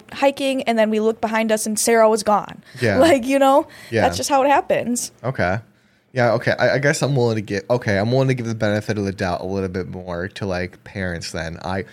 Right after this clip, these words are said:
Speaker 2: I apologize to parents. I'm sure having a kid is, like, not the best thing in the world.
Speaker 1: Yeah.
Speaker 2: Well, not the best thing in terms of, like, you know, like, trying to make sure he's not getting into shit.
Speaker 1: Yeah.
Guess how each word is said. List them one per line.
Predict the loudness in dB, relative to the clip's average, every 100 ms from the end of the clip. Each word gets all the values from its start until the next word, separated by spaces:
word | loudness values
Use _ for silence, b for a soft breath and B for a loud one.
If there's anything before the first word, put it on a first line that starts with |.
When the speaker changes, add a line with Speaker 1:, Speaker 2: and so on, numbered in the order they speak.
| B -6
Speaker 2:
I | -4
apologize | 0 -2 0 -2 -2 -4
to | -8
parents. | -8 -6 -8 -10 -14 -16 -14
I'm | -12
sure | -6 -4
having | -2 -4 -8
a |
kid | -6 -6
is, | -6 -6
like, | -8 -8 -10
not | -10 -10 -10
the |
best | -8 -8 -8
thing | -8
in |
the | -6
world. | -6 -8 -12 -18 _ -10
Speaker 1:
Yeah. | -6 -6 -4
Speaker 2:
Well, | 0
not | 2 0
the | 0
best | 0 0 -2
thing | -4
in |
terms | -4 -4 -4
of, | -4
like, | -2 -2 -4 -8
you | -6
know, | -2 -2 -2
like, | -4 -4
trying | -4 -2 -2
to |
make | -4 -6 -4
sure | -4 -2
he's | -2 -6 -10
not | -8 -8 -6
getting | -4 -4 -4
into | -4 -6
shit. | -4 -4 -6 -8 _ -2
Speaker 1:
Yeah. | 2 2